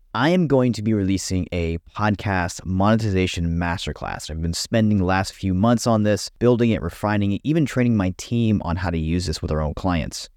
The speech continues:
When it is out and finally published and ready, it will be anywhere from, I'd say, forty-seven to a hundred ninety-seven dollars.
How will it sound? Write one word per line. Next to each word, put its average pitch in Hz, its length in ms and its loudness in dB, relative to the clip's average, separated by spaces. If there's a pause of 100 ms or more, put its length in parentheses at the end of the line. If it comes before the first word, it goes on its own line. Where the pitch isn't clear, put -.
(100)
When 110 280 2
it 180 100 2
is 156 160 4
out 113 280 0 (120)
and 101 180 0
finally 98 440 0
published - 480 -4
and 87 100 0
ready, 82 260 -2
it 98 100 -2
will 110 120 0
be 98 220 0
anywhere 127 340 4
from, 87 540 0 (100)
I'd 98 140 -4
say, 87 180 -4
forty-seven 143 840 2
to 101 260 0
a 92 40 0
hundred 104 300 2
ninety-seven 85 460 -2
dollars. 73 480 -4